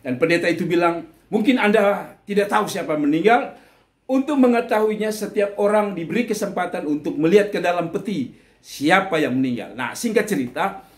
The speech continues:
satu demi satu orang pergi melihat ke dalam peti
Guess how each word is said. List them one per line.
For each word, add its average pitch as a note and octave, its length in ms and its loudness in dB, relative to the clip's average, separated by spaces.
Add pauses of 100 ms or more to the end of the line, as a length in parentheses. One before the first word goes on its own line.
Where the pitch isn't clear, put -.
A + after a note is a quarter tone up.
(300)
satu F#3 840 0
demi D3+ 240 2
satu F3 400 -2
orang E3+ 400 2
pergi D3+ 560 -2
melihat E3 320 0
ke D#3+ 80 -4
dalam C#3+ 320 0
peti B2 560 -6